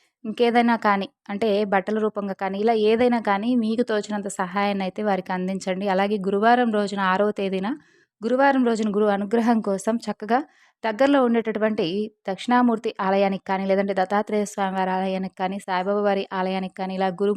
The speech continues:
గురుస్వరూపమైనటువంటి ఏ స్వరూపానికైనా అంటే ఏ స్వరూపమైనా కానీ ఒకటే కాబట్టి మీరు దగ్గరలో ఉండేటటువంటి గురుస్వరూపమైనటువంటి ఆలయాలను సందర్శించి చక్కగా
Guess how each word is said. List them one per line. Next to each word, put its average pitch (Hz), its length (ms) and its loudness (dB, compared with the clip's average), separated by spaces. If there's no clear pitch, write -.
గురుస్వరూపమైనటువంటి 208 1200 -4
ఏ 214 140 0
స్వరూపానికైనా 214 920 0
అంటే 202 260 -2
ఏ 208 180 0
స్వరూపమైనా 208 840 -4
కానీ 202 340 0
ఒకటే 214 300 -2
కాబట్టి 196 460 -4
మీరు 226 220 0
దగ్గరలో 240 480 2
ఉండేటటువంటి 208 680 0
గురుస్వరూపమైనటువంటి 208 1200 -4
ఆలయాలను 196 520 2
సందర్శించి 185 580 -4
చక్కగా 208 420 -4